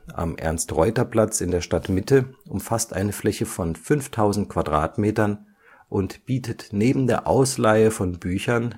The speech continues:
Hörbüchern, C Ds und D V Ds auch viel Raum für den kulturellen Austausch.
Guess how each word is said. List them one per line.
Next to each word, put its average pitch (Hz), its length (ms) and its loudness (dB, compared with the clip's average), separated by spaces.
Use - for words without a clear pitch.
Hörbüchern, 113 720 0
C - 220 2
Ds 101 380 2
und 95 300 -4
D 113 100 4
V 120 220 4
Ds 104 420 0
auch 95 160 -2
viel - 360 -2
Raum 104 540 2
für 101 240 -2
den 82 240 -2
kulturellen 113 640 2
Austausch. - 720 -4